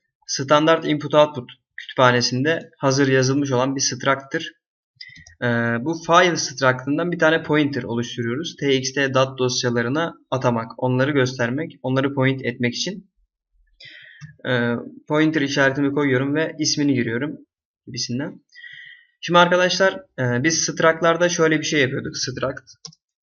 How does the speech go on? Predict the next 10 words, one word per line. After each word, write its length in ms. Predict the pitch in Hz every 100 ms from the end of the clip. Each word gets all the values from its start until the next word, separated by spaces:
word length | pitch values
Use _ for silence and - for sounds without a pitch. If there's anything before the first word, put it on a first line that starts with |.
| _ -
file 460 | 127 131 123 - -
diyorduk. 420 | 120 120 170 - - - - - - _ - _ _ _ _ _ _ - _ _
Yani 240 | 120 113 113
struct 460 | - 143 147 -
diyorduk. 260 | 120 143 -
Struct'ın 440 | - 127 127 131
ismini 400 | 139 - 139 139
yazıyorduk. 460 | 127 110 120 - -
Daha 180 | 139 147
sonra 580 | 135 135 135 123 -